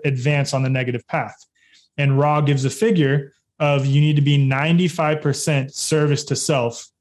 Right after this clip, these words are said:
in order to advance on the negative path, meaning that you have to be a dark, dark, dark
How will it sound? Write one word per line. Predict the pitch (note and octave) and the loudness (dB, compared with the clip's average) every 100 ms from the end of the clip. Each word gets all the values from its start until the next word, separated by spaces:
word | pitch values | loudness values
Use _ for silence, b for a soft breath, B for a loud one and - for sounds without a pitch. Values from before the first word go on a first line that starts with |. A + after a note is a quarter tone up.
| _ _ - | _ _ -4
in | D3+ D3 | 0 2
order | C#3+ C#3+ | 4 2
to | C#3 C#3+ | 0 -2
advance | C3+ C3 C3 B2+ - - | -2 -2 -2 -2 -4 -8
on | D3 C3 | -4 -2
the | C3+ | 0
negative | B2+ B2+ B2 - | 0 -2 -2 -4
path, | D#3 B2 - | -4 -4 0
meaning | D3 D3 C#3+ | 2 4 2
that | C3+ | 2
you | C3+ E3 | 2 2
have | F3+ D#3 | 2 0
to | C#3 | 0
be | D3 C#3+ C#3 C3+ B B B - | 0 2 0 -2 B B B -6
a | C#3 B2+ B2 | -2 -2 -2
dark, | A#2+ D3 D#3+ D#3+ | 0 0 0 -4
dark, | - C#3+ C#3+ C#3+ C3 | -2 0 0 -4 -4
dark | C#3 C#3 C3+ | -2 -2 -4